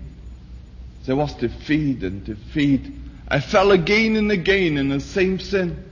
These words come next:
That over a period of time, I became so miserable that I started to think the only way o-,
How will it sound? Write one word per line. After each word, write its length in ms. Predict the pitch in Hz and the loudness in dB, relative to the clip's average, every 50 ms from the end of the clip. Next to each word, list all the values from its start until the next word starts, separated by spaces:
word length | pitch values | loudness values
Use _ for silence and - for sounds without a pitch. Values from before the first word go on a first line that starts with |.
| - - - - - - - - - - - - - - - - - - - - - - - - - - - - - - - - - - - - - - - - - | -18 -18 -18 -18 -18 -18 -18 -18 -18 -18 -18 -18 -18 -18 -18 -18 -18 -18 -18 -18 -18 -18 -18 -18 -16 -16 -16 -18 -18 -18 -18 -16 -16 -16 -16 -16 -16 -16 -16 0 2
That 180 | 175 170 160 | 4 4 6
over 240 | 202 208 202 175 214 | 6 6 6 6 6
a 40 | 202 | 4
period 540 | - - 220 233 269 269 247 247 240 226 220 | 2 2 4 6 6 6 6 4 4 4 4
of 260 | 233 240 - - - | 2 2 0 0 2
time, 580 | 240 208 214 220 214 180 143 135 135 - - - - - - - - | 2 4 4 4 2 2 2 0 -2 -4 -8 -14 -16 -16 -14 -2 2
I 140 | - 185 | 4 6
became 480 | 180 180 190 190 - 233 226 240 226 196 | 6 6 4 4 4 4 4 6 4 2
so 240 | - - 233 233 233 | 4 6 6 6 6
miserable 1040 | 220 220 226 233 240 254 269 247 190 185 170 139 147 147 139 139 160 160 170 190 185 - - - - - - - - - - - - - - - - - - - - - - - - - | 6 4 4 4 6 6 4 4 4 2 2 2 2 2 2 2 0 -2 -2 -4 -8 -12 -14 -16 -16 -16 -18 -18 -18 -18 -18 -18 -18 -18 -18 -18 -18 -16 -16 -16 -18 -18 -18 -18 -6 -2
that 180 | 165 156 156 | 0 2 2
I 80 | 156 151 | 2 0
started 560 | 143 - - - 185 185 202 190 185 156 135 - | -2 -2 -2 -2 -2 -2 0 -2 -4 -4 -2 -2
to 120 | 139 131 | -2 -2
think 460 | 123 - - 160 147 156 156 156 147 | -2 -2 0 0 2 2 0 -2 -4
the 260 | - - 127 120 113 - | -2 2 2 2 2 4
only 380 | - 147 160 160 156 151 147 | 4 4 4 4 4 6 6
way 360 | 147 127 127 131 127 131 127 - | 6 6 6 6 6 4 4 2
o-, 340 | - 123 123 120 110 120 | 0 -2 -2 -2 -2 -4